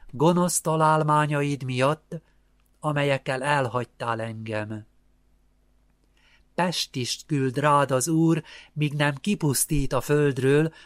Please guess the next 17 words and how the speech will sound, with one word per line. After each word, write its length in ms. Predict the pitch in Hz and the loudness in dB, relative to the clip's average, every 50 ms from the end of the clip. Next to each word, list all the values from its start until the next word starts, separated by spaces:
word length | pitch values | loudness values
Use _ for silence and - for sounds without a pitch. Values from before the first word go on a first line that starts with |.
| - - | -20 -10
amelyre 500 | - 143 143 139 143 135 139 135 131 131 | -4 -4 -2 0 2 2 2 2 0 0
most 280 | 123 120 127 120 110 107 | -2 -2 -4 -4 -4 0
bevonulsz, 680 | 107 147 170 160 165 165 160 165 160 165 165 156 - | 2 2 4 4 4 4 4 2 2 2 0 0 -2
hogy 160 | - 147 147 | -2 -2 -2
elfoglald. 880 | 151 143 131 120 - - 123 113 110 113 110 110 113 117 113 110 110 107 - _ _ _ _ _ _ _ _ _ _ _ _ _ _ _ _ _ _ _ _ _ _ _ _ _ _ _ | -2 -2 -2 -2 -2 -4 -6 -6 -4 -4 -4 -2 -2 -4 -6 -6 -8 -8 -10 _ _ _ _ _ _ _ _ _ _ _ _ _ _ _ _ _ _ _ _ _ _ _ _ _ _ _
Megver 580 | 160 175 190 151 131 123 123 120 123 123 123 | -4 -2 -2 -2 -4 -2 0 0 0 0 -4
téged 480 | - - 143 139 139 131 135 135 123 135 | -6 -6 -4 -4 -4 -2 -2 -2 0 0
az 180 | 131 131 - | 0 0 0
Úr 200 | 165 160 156 151 | -2 -2 -2 0
a 80 | 143 127 | -2 -2
pusztulásig, 1040 | - - 175 160 - - - - 139 127 127 120 123 120 113 - 135 135 131 117 - - - - - _ | 0 0 0 0 0 -2 -2 -2 -2 0 0 0 0 0 -2 -4 -4 -4 -4 -6 -10 -18 -20 -20 -18 _
lázzal 640 | - 135 147 165 175 180 170 156 147 165 160 160 | 0 2 4 4 4 4 2 0 0 0 0 2
és 320 | 160 156 156 156 143 - - 123 | 2 0 0 -2 -2 -6 -8 -4
gyulladással, 1000 | 120 151 165 156 139 131 123 120 127 117 117 113 - - - 127 120 123 120 - - - - - _ _ | 0 2 2 2 2 2 0 0 0 0 0 -2 -4 -4 -2 -2 -2 -2 -4 -6 -12 -20 -20 -20 _ _
hőséggel 800 | - 165 185 190 185 165 - - 160 151 151 139 143 143 135 139 | 2 4 4 4 4 2 0 -2 -2 -2 -2 -2 -2 -2 -2 0
és 200 | 139 127 - - | -2 -2 -4 0
forrósággal, 1120 | - 147 151 151 147 143 147 147 143 - - 147 139 139 139 131 135 143 151 156 165 160 | 2 4 4 4 4 4 2 2 2 0 0 2 2 2 0 0 0 2 2 2 0 -2